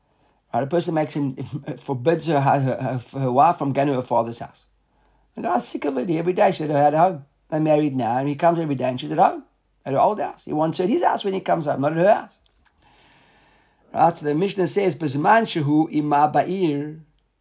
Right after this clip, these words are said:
Right? So when they together in town. So I think who, who ima ba'ir over here is referring to the father. So chodesh echad yekayeh, shnayim yotzi v'yiten ktuba. One month.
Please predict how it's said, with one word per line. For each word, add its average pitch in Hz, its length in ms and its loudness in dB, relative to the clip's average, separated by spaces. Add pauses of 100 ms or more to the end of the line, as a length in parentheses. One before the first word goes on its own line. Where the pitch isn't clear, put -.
(1160)
Right? 165 260 4
So 143 200 -4
when 202 580 0 (160)
they 143 240 0
together 143 480 -4
in 135 240 -4
town. 156 420 -2 (560)
So - 140 -14
I 139 60 -8
think 175 260 -4
who, 156 360 2
who 156 260 -2
ima 143 360 2
ba'ir 175 280 -2
over 139 100 -4
here 131 160 2
is 127 160 -2
referring 139 300 -2
to 135 100 -12
the 120 100 -8
father. 135 540 0 (720)
So 139 160 -4
chodesh 196 440 0
echad 160 260 0
yekayeh, 156 560 -4 (1000)
shnayim 185 600 4
yotzi 170 360 0
v'yiten 143 480 -2
ktuba. - 300 -12 (840)
One 208 280 4
month. 160 360 0